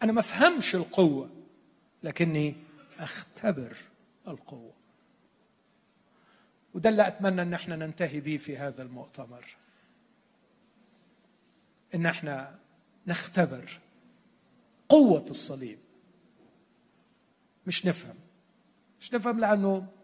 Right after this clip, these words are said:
أنا مش عارف أفهم، أوضح، لأن أنا نفسي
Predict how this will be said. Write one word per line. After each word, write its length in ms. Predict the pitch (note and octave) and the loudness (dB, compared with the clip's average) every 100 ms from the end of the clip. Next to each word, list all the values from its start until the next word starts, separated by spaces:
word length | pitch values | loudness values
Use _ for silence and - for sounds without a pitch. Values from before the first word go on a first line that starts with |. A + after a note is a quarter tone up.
| _ _ _ _ _ - | _ _ _ _ _ -8
أنا 180 | F3 G3+ | -4 -2
مش 140 | E3+ | 2
عارف 280 | A#3+ F#3 C3+ | 2 2 -4
أفهم، 360 | B2+ B2+ A#2 - | -12 -12 -14 -10
أوضح، 560 | C#3 C3 B2+ D#3 C#3+ - - D#3+ | -8 -8 -4 -4 -4 -10 -18 -18
لأن 180 | A#2+ | -8
أنا 260 | E3 D#3+ F#3+ | -4 0 2
نفسي 340 | A#3 - D3+ | 2 -2 -6